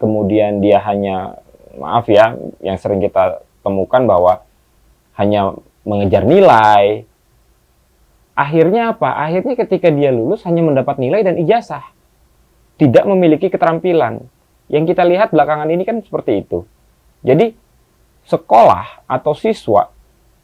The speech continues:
itu didirect, diarahkan untuk mengejar nilai dan ijazah.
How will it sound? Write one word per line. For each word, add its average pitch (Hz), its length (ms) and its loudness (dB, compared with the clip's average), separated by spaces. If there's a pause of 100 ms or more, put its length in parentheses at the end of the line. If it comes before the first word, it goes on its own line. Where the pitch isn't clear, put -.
itu 196 480 -2 (760)
didirect, 131 800 4
diarahkan 139 840 -4 (100)
untuk 185 540 -2 (160)
mengejar 151 500 0
nilai 151 380 0
dan 190 100 2
ijazah. 196 540 0